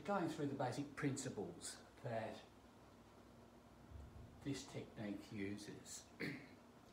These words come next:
So the basic technique is by measuring how much light gets absorbed by the solution.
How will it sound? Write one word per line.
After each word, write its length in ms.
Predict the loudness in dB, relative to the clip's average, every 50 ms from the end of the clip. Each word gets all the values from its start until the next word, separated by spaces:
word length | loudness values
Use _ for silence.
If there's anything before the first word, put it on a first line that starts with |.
| -14 -14 -14 -14 -14 -14 -14 -14 -6
So 200 | 4 6 8 8
the 60 | 8 8
basic 440 | 10 10 10 10 8 4 2 4 4
technique 480 | 4 4 4 0 0 2 2 2 0 0 2
is 560 | 4 6 8 10 12 12 12 10 8 4 -2 -6 -8 -12 -14 -16 -16 -16 -16 -16 -16 -16 -16 -16 -16 -16 -16 -16 -16 -16 -14 -16 -16 -16 -16 -16 -16 -16 -16 -16 -16 -16 -16 -16 -16 -16 -16 -16 -16 -16 -16 -14 -14 -16 -16 -16 -16 -16 -6 4
by 220 | 8 10 10 10 10 6 6
measuring 600 | 6 6 6 6 6 6 6 4 4 4 2 2 2 2 2
how 120 | 4 4
much 220 | 6 4 4 2 -2 -4 -6 -2 2 6
light 380 | 6 8 8 6 4 2 -2 -6 -8 -8 -10 -12 -6 -6
gets 200 | -6 -4 -2 -4
absorbed 640 | -4 -4 -2 0 2 2 4 2 0 0 -4 -8 0 2
by 140 | 4 4 4 4
the 100 | 2 -2
solution. 540 | -2 -2 -2 0 2 2 0 0 -2 -4